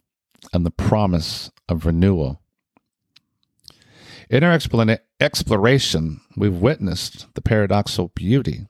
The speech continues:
of impermanence, where every moment becomes a fleeting masterpiece, never to be replicated. The lessons drawn from the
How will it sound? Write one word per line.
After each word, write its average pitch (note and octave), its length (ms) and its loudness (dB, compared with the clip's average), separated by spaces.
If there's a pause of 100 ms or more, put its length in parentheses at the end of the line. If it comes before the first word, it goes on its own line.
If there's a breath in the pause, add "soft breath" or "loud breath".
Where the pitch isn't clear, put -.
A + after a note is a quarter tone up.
(180)
of F#2+ 120 -2
impermanence, G2+ 800 0
where F#2+ 260 -4
every G#2+ 360 2
moment G2+ 560 2
becomes F#2 720 -2 (100)
a - 80 -12
fleeting F#2 720 0
masterpiece, F#2 1040 0 (1000 soft breath)
never F2 380 2
to E2+ 120 0
be D#2+ 140 -2
replicated. D#2+ 680 -4 (3250 soft breath)
The - 100 2
lessons F3 380 4
drawn A#2 520 2
from G2 220 -4
the F#2 220 2